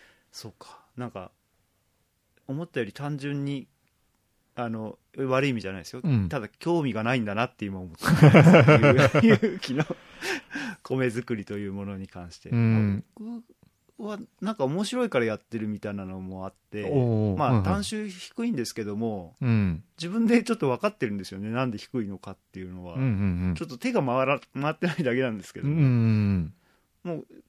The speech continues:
Speaker 1: 草を抑えるのは完璧なんですよ。
Speaker 2: おうおう。
Speaker 1: もう、あの、うちはもちろん紙マルチもしないんですけど、
Speaker 2: はいはいはい。
Speaker 1: 全然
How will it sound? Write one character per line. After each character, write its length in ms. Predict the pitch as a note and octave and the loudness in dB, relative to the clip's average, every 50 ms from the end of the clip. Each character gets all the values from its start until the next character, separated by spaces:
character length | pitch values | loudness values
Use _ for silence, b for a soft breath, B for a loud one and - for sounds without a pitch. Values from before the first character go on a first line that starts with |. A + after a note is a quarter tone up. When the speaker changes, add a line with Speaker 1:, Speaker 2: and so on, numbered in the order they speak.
| _ _ _ _ _ | _ _ _ _ _
Speaker 1:
草 220 | - - - - E4 | -16 -12 -10 -8 -4
を 60 | D4+ | -4
抑 260 | F#3 D3+ - E3+ D#3+ | -4 -2 0 0 0
え 40 | D#3 | 2
る 40 | C#3 | 0
の 60 | B2+ | -2
は 60 | A#2+ | -4
完 220 | - - C#3+ C#3 C3 | -4 -4 -6 -4 -4
璧 200 | - C#3+ C3 C#3 | -4 -4 -2 0
な 100 | C#3 B2+ | 0 -2
ん 80 | G#2+ | -2
で 60 | F#2 D#2 | -4 -8
す 80 | - | -12
よ。 80 | - - | -10 -8
Speaker 2:
お 60 | C#3+ | -2
う 20 | D3+ C#3+ A#2 A2+ A2 G#2 G2+ G2 F#2 F2+ E2 | 2 4 4 6 6 6 4 4 2 2 0
お 0 | |
う。 60 | D2+ D#2 - _ _ _ _ _ _ _ _ _ _ _ | -4 -8 -14 _ _ _ _ _ _ _ _ _ _ _
Speaker 1:
も 360 | - C#3 C#3 B2+ A2 G#2 - - | -10 -6 -6 -6 -6 -8 -8 -6
う、 20 | |
あ 40 | B2 | -6
の、 120 | A#2+ A#2 | -4 -4
う 100 | A2+ A#2 | -4 -6
ち 140 | A#2 - D3+ | -6 -4 0
は 140 | C#3 C3+ C3 | 2 2 2
も 120 | C3+ C3 | 2 -2
ち 60 | B2 C#3+ | -4 -6
ろ 60 | B2 | -6
ん 20 | |
紙 240 | - - A#2+ B2 A#2+ | -6 -4 -4 -2 -2
マ 140 | B2 B2+ B2+ | -2 -2 -4
ル 80 | A#2+ | -6
チ 100 | A#2 - | -8 -8
も 100 | G#2+ A2 | -10 -8
し 160 | F#2+ - - A#2 | -8 -6 -6 -4
な 100 | A#2+ A2+ | -4 -4
い 40 | G#2 | -6
ん 60 | F#2 | -8
で 60 | F2+ | -2
す 20 | - | 2
け 60 | C3+ | 4
ど、 60 | B2 | 6
Speaker 2:
は 40 | A2 | 6
い 40 | G2+ | 6
は 80 | F#2+ G2+ | 4 4
い 100 | G2 E2 F#2 F#2+ | 2 2 2 2
は 40 | F2+ | 2
い。 40 | E2 | 0
Speaker 1:
全 100 | C#3 C3+ | 0 -2
然 200 | C3+ C3+ - | -4 -6 -8